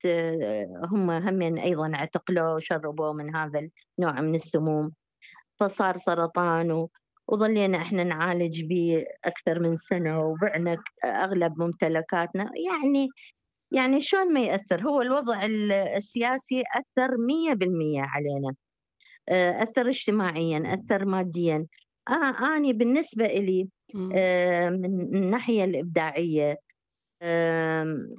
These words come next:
Speaker 1: قررت، قررت إنه على الأقل أدون تجربتي، تجربتي الشخصية وعبر تجربتي الشخصية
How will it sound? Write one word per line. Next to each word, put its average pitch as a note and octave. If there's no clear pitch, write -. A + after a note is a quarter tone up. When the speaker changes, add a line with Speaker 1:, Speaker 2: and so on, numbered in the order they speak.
Speaker 1:
قررت، A#3
قررت G#3+
إنه G3
على D#4+
الأقل C4
أدون G#3
تجربتي، D#3
تجربتي G#3+
الشخصية A#3+
وعبر B3
تجربتي B3
الشخصية A#3